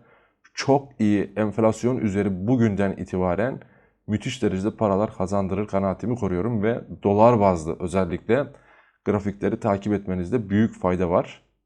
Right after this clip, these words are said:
Şimdi burada tabii değerlendirmeleri yaparken seçimleri de iyi yapmanız gerekiyor. Bugün itibariyle yine dört tane hisse senedini değerlendirdik. Bu dört hisse senedinin farklı bir ayrıcalığı var.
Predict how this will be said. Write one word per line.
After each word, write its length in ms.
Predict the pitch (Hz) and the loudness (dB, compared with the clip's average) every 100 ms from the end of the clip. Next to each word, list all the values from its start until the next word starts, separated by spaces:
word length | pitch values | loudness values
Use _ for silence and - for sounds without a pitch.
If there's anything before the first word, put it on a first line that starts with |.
| _ _ _ _ _ _ _ _ _ _ _ | _ _ _ _ _ _ _ _ _ _ _
Şimdi 560 | - 120 127 135 139 - _ _ _ | -4 -2 0 0 -2 -8 _ _ _
burada 320 | 110 120 120 | -2 0 2
tabii 460 | 117 117 120 120 - - | 2 2 4 2 2 -8
değerlendirmeleri 840 | 92 104 107 113 110 110 113 113 | 0 4 4 4 2 0 2 2
yaparken 440 | 113 131 123 131 | 2 0 -2 -4
seçimleri 600 | 127 - 107 110 107 101 104 | -6 -2 -4 -2 -2 -2 -2
de 100 | 127 | -4
iyi 220 | 104 98 | -2 0
yapmanız 460 | 92 - 92 78 | 0 -2 -6 -4
gerekiyor. 520 | 87 85 80 - 110 104 | -4 -6 -6 -4 -4 -2
Bugün 220 | 101 104 | -2 -2
itibariyle 440 | 98 95 104 98 | -4 -2 -2 0
yine 340 | 98 104 98 101 | -2 -4 -2 2
dört 260 | 107 - | 2 2
tane 360 | 104 95 90 85 - - - | -2 0 -2 -8 -16 -16 -8
hisse 220 | 92 98 | -6 -4
senedini 440 | 98 92 85 85 | -2 -2 -2 -4
değerlendirdik. 600 | 87 95 95 90 87 123 | -2 0 0 -2 -4 -2
Bu 120 | 117 104 | -2 4
dört 260 | 117 131 | 2 2
hisse 200 | 113 - | -6 -8
senedinin 560 | 101 110 98 107 131 - _ _ | -6 -4 -2 -4 -6 -10 _ _
farklı 380 | - 104 104 131 | -4 -2 -2 0
bir 140 | 110 - | 0 0
ayrıcalığı 560 | 92 92 92 90 85 80 | 0 0 0 -2 -4 0
var. 280 | 101 151 | 0 0